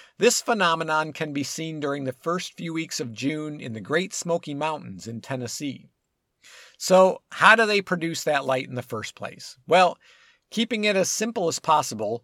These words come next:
it's a chemical process. In the firefly's abdomen, oxygen mixes with an enzyme called luciferase, a pigment called luciferin,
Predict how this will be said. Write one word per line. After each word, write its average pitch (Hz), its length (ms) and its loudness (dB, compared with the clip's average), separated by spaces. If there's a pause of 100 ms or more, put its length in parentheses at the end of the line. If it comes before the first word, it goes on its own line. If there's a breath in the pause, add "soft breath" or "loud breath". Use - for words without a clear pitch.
it's 147 160 -8
a 185 60 -4
chemical 202 440 0
process. - 760 -6 (1200 loud breath)
In 165 80 -2
the 175 80 2
firefly's 269 560 8
abdomen, 143 760 2
oxygen 165 760 4
mixes 139 400 -4
with 151 140 0
an 151 160 -2
enzyme 156 500 2
called 139 380 4
luciferase, 123 1080 -2
a 123 100 -4
pigment 202 560 -2
called 151 240 4
luciferin, 135 880 -2